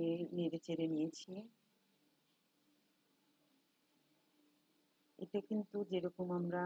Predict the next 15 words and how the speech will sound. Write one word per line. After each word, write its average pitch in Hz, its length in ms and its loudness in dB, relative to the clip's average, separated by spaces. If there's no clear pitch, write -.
অন্য 190 280 -4
সবজি 175 400 0
আর 170 160 0
কি 175 220 -2
কষায়ে 185 420 4
যখন 180 340 0
রান্না 165 380 0
করি 180 260 -6
সেরকমই 170 680 -4
আর 156 180 -2
কি - 240 -20
এটা। 156 240 -4
এইরকম 185 440 0
করে 196 260 -2
কষাইতে 185 580 -2